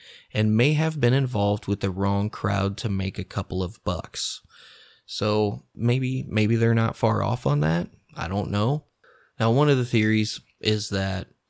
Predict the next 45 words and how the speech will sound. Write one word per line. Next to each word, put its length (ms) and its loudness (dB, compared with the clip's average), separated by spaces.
Josh 340 0
owed 220 4
somebody 340 2
money 420 0
and 140 -2
he 60 0
had 160 0
a 60 0
lot 200 -2
of 120 -6
debts. 440 -8
Okay. 480 -4
Yes, 300 -6
he 120 2
was 240 2
in 80 -2
debt. 280 -8
A 80 -4
lot 180 4
of 80 -2
people 220 -2
question, 320 0
how 180 2
did 80 0
he 60 -4
get 100 0
the 80 -2
money 260 4
to 80 -2
start 240 -2
the 60 -8
coffee 380 -8
shop? 340 -8
Well, 300 -4
he 100 6
borrowed 340 8
money 220 6
from 200 2
his 100 2
parents 380 -2
to 80 -4
open 180 -4
the 80 -8
coffee 300 -8
shop. 360 -8